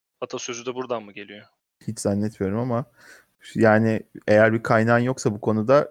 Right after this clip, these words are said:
Speaker 2: çok güzel bağladın şu anda ve hani fikir babası da sensin. Sen bunu ortaya atsan kim,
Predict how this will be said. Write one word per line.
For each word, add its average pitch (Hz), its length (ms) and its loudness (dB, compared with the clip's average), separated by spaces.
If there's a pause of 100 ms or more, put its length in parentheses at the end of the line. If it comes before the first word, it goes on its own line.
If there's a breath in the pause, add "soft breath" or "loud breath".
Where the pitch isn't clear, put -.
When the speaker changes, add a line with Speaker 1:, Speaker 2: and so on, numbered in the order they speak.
Speaker 2:
çok - 220 -2
güzel 110 280 4
bağladın 110 400 4
şu 113 180 0
anda 120 240 -2
ve 131 280 0 (120)
hani 101 160 -4
fikir - 300 -2
babası 117 360 2
da 127 40 0
sensin. 123 500 -2 (240)
Sen 113 240 -2
bunu 120 140 -2
ortaya 120 340 2
atsan 123 280 0
kim, - 220 -16